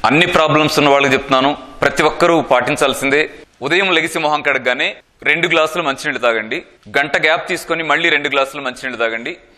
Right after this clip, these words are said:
టిఫిన్ చేయడానికి ఒక హాఫ్ అన్ అవర్ ముందేమో జ్యూస్ తాగండి. అలాగే ఈవినింగ్ ఫోర్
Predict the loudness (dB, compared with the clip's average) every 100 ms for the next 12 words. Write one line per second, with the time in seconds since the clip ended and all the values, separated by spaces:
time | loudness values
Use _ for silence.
0 | _ _ -6 -4 -2 0 0 0 -2 -2
1 | 0 2 2 0 -4 -4 -4 -6 -6 -8
2 | -10 -4 -2 0 -2 -8 -18 _ _ _
3 | _ -2 0 0 -2 -4 -4 -4 -6 -4
4 | -4